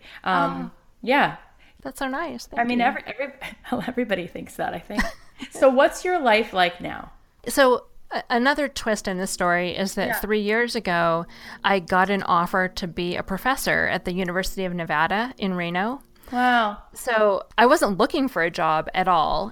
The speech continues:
Speaker 2: And so
Speaker 1: Yeah,
Speaker 2: I
Speaker 1: you didn't need one.
Speaker 2: I didn't need one, and I was busy, but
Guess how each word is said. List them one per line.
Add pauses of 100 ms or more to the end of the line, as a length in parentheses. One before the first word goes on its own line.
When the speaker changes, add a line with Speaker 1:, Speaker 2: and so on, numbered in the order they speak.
Speaker 2:
And
so
Speaker 1:
Yeah, (120)
Speaker 2:
I
Speaker 1:
you
didn't
need
one. (180)
Speaker 2:
I
didn't
need
one,
and
I
was
busy,
but